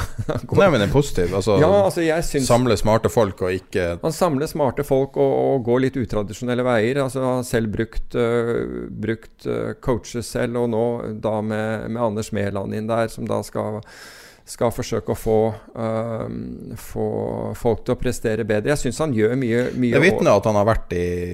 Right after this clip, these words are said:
Speaker 2: gamet en stund, sånn som
Speaker 1: mye
Speaker 2: han har
Speaker 1: ålreit, og jeg bare håper at, at, at folk ikke, at,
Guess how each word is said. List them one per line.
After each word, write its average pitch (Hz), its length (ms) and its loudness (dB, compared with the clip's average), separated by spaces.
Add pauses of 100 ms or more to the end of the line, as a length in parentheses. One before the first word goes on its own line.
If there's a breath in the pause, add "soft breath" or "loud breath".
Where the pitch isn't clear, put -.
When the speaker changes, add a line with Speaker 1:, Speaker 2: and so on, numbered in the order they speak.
(140)
Speaker 2:
gamet 101 340 2
en - 60 -6
stund, 85 320 -4
sånn - 240 -4
som 143 80 4
Speaker 1:
mye 139 160 6
Speaker 2:
han 143 80 6
har 123 80 6
Speaker 1:
ålreit, 156 340 4
og 147 100 4
jeg 139 120 6
bare 135 200 4
håper 131 520 0
at, 131 200 0
at, 123 360 -2
at 120 340 -2
folk - 380 -2
ikke, - 240 -12
at, 120 220 2